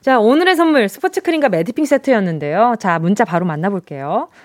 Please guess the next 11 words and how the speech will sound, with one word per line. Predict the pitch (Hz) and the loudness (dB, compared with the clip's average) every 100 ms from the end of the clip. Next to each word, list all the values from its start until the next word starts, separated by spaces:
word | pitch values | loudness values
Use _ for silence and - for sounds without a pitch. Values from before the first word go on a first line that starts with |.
| _ - | _ -6
팔육이구 | 403 415 415 381 233 202 208 339 | 0 2 4 2 0 -2 0 0
님이요. | 294 180 151 190 214 - - - _ | 2 0 -2 -6 -8 -12 -20 -20 _
"매일 | 185 226 285 | 2 4 2
가구 | 311 220 226 330 | 0 0 2 2
배송하는 | 339 330 294 277 | 2 2 0 0
기사입니다. | 269 208 262 269 247 190 220 262 190 160 | -2 -2 0 0 0 2 2 2 0 -4
무거운 | 180 233 233 | 0 2 2
가구 | 208 190 220 | -2 -4 -4
들고 | 202 202 208 226 | -2 -2 0 -2
다니다 | 196 190 220 | -2 -2 -2
보니 | 214 185 175 190 226 | -4 -4 -2 -2 -2